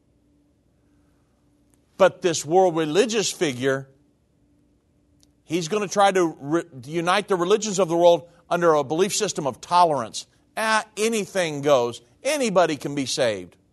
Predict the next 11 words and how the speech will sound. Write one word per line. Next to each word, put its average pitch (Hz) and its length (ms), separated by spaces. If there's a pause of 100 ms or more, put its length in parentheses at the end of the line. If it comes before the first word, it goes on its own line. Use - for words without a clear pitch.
(1160)
There's 131 200
a 170 60
goal 220 300
for - 140
that. 104 300 (920)
He's 180 200
gonna 185 160
use 180 320
his 175 180
pious 208 600
position 170 880